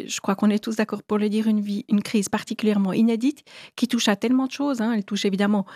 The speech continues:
à la santé, elle, c'est la, la crise sanitaire en premier, mais à la situation économique, aux relations sociales, aux, aux questions de génération, entre les personnes âgées qu'on doit un peu isoler, les jeunes qui peuvent pas forcément vivre leur jeunesse comme,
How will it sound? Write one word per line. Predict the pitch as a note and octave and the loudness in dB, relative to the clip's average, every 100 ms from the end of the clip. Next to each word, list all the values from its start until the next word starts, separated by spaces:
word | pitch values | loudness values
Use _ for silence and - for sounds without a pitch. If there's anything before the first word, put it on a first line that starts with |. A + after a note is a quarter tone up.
| - - | -16 -2
à | F3+ | 0
la | F3 | 2
santé, | G#3+ G#3+ C#4 D4+ | 2 0 0 0
elle, | B3 F#3 | 0 -2
c'est | - | -2
la, | F3+ F3 | -2 -2
la | F3 | -2
crise | - A3 | 0 0
sanitaire | - G3 F#3+ G3 | 2 0 2 0
en | F3+ | 0
premier, | - B3 C#4+ | 2 4 4
mais | B3 F#3 - - - | 2 -4 -12 -16 -2
à | G3 | 0
la | G3 | 2
situation | G#3 - G3 G#3 | 0 0 0 0
économique, | G3 A3 B3+ C#4 D4 | 0 2 4 2 0
aux | G#3 | -4
relations | G#3+ F#3+ F#3+ G#3+ | -4 -4 -2 -4
sociales, | G3+ A#3 - B3+ B3+ | 0 0 2 0 2
aux, | G3+ - - - | 0 -2 -18 -4
aux | A3 | 0
questions | A3+ G#3+ - G3+ | 2 2 2 0
de | F3+ | 2
génération, | F#3+ A3+ A#3+ B3 C#4 C#4 | 2 2 0 -2 0 2
entre | G3+ - | 0 -4
les | F#3+ | -6
personnes | G#3+ - G#3+ G#3+ | -6 -2 0 2
âgées | G#3+ G#3 A3 | 0 0 -2
qu'on | G#3 G3 | -2 -2
doit | G3+ G3 - - | -2 -2 -8 -6
un | - | -2
peu | G3 A#3 A#3+ | 2 4 4
isoler, | A#3+ G#3+ A3 A3 A#3+ | 2 2 2 2 0
les | A#3 A3 | 0 0
jeunes | G3+ G#3+ G#3+ G#3+ | 0 0 2 -2
qui | G3+ | -2
peuvent | G3+ G3 - | -2 -2 0
pas | G3+ | -2
forcément | - G#3 - G#3 G3+ | 0 -4 0 2 2
vivre | G3+ G3 | 2 2
leur | G3+ | 0
jeunesse | G3+ G#3 G#3 - | 0 2 2 0
comme, | - F#3+ | 0 0